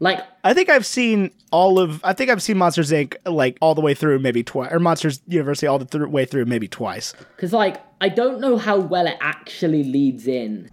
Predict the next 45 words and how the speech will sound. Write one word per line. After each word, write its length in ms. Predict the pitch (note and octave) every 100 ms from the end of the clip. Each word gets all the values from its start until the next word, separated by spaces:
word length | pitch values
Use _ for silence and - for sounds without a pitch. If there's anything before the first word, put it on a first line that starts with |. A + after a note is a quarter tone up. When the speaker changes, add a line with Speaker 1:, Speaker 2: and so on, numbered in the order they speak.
| -
Speaker 1:
to 100 | -
Monsters, 440 | C#3 A#2 - B2+ A2+
Inc. 300 | G#2 - - - _ _ -
Like, 380 | C3+ A#2+ - - _ -
I 100 | D#3+
think 180 | G#3+ A3
it, 80 |
the 100 | F3+
ending's 460 | G3 A3+ A3 F#3+ C#3
rushed, 600 | B2+ A#2+ G#2+ - - -
and, 520 | C#3 C3 B2 B2 A#2+ A#2+ -
um, 480 | C3+ B2 B2 A#2+ A#2+
but 300 | F#3+ F#3+ - D#3+ F3+
I 120 | F#3+
still 320 | F#3 A#3+ A#3+
think 360 | A#3+ A3 F3+ -
the, 360 | D#3 E3+ E3 E3
uh, 540 | E3+ E3 D#3+ D3+ D3+ D3
end 300 | F#3 G3+ F3
of 100 | B2
it, 220 | G#2 D#2+ - _ _ -
like, 260 | D3+ -
tops 640 | - - E3+ - - - -
Monsters, 580 | D#3 D3+ D3 - C#3
Inc's 260 | C#3 C#3+ -
ending, 420 | A2 G2 F2+ F2 -
which 220 | D3 C3
is 80 | C3+
a 20 |
big 200 | A#2+ B2
statement, 520 | - A2 F#2 - -
but 220 | - A2+ -
Speaker 2:
Really? 260 | C#4 C5 A3+
Speaker 1:
yeah. 340 | A3 G3 - G#3+ _
Speaker 2:
You 80 | -
think 160 | G#3 F#4+
so? 100 | -
I 180 | - E4
really 260 | D4 C#4 C#4
like 260 | B3 A3+
the 100 | E3+
ending 240 | F#3+ F#3 E3
of 40 |
this 140 | C#3+ D3+
movie. 300 | D3 A2+